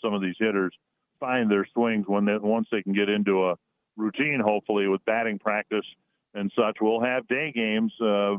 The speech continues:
because the Twins switch their schedule several weeks ago, so we'll have all day games again. But I, you know, this team is pretty good. They're three and two. They could be five and oh, but I, I expect some of the hitters who are struggling will, uh, not be struggling anymore once they get home.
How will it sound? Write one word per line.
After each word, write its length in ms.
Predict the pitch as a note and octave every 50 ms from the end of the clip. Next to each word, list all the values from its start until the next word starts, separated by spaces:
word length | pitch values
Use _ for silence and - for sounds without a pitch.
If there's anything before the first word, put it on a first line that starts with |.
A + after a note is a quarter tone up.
| F#2+ -
because 300 | G#2 F#2+ - A2+ G#2+ G2
the 100 | G2 G2+
Twins 300 | - - A#2+ A#2+ A#2 A2+ - -
switch 220 | B2 A#2+ A#2 - -
their 200 | A#2 A2 G#2 G2+ -
schedule 520 | - C3+ C3 C#3+ - A2+ A2 G2 F#2 - _ _ _ _ _ _ _ _ _ -
several 320 | C3 B2+ A2 A2 G#2+ G#2+
weeks 260 | A#2 C3+ D3+ - -
ago, 280 | A#2+ G2+ G2+ G2+ G#2 G2 -
so 80 | G#2+
we'll 200 | G2+ G#2 G#2+ A2
have 160 | B2 B2 A#2
all 180 | A#2+ A#2+ A#2+ A2+
day 260 | G#2 A2+ A#2 C3 C3+
games 280 | A2 G#2+ G#2 G2 F#2+ F2+
again. 320 | F#2+ F2+ F2+ G2 G2+ G#2 G2+
But 140 | G#2 G#2
I, 80 | G#2+ G#2+ G#2+ - _ _ _ _ _ _ _ - - -
you 60 | B2+
know, 120 | G#2+ F#2+ G2+
this 100 | G2+ - -
team 200 | D#3+ F#3+ F3+ B2+
is 60 | - -
pretty 220 | D#3+ D#3+ A#2 G2+
good. 280 | F#2+ C#3 F3+ D3+ B2 A2+
They're 100 | A2+ A2 - -
three 220 | C#3 D3+ C#3+ C3
and 100 | A2+ G#2+ -
two. 220 | C#3 D#3 D#3+ C#3
They 100 | A2+ G#2+
could 200 | - C3+ C#3+ -
be 100 | A2+ G#2
five 320 | - - B2+ B2 A#2+ A2+
and 100 | G#2+ G#2
oh, 220 | A#2 C3+ B2+ A2+ G2
but 120 | - G#2 G2+
I, 320 | G#2 G#2+ G#2 G#2 G#2+ A2
I 60 | A2 F#2+ - _ _ _ _ _ _ -
expect 340 | A2+ - - C#3+ B2+ - - -
some 100 | - C#3+
of 60 | B2
the 180 | A2 A2 G#2+ B2+
hitters 220 | C3 A#2+ A2+ G2+ -
who 100 | A2 G2+
are 120 | G2 F#2+ - -
struggling 400 | - B2 A#2+ A2+ G#2 G2 G2 F#2
will, 300 | F#2 F#2 F#2 F#2 F2 - _ _ _ _ _ _ -
uh, 340 | G#2 F#2+ F#2 F#2+ F#2+ F#2+ F#2
not 260 | F#2 F#2+ G#2+ G#2+ G#2 -
be 120 | G#2+ F#2+
struggling 460 | - - A#2+ A2+ G#2+ G2 G2+ F#2+ F#2
anymore 360 | F#2 F2+ F#2 F#2 F#2 F#2 F2
once 180 | F2+ F#2 F#2 F#2 -
they 100 | G2 F2+
get 160 | E2+ E2+ E2+
home. 220 | E2 F#2 F2+ D#2+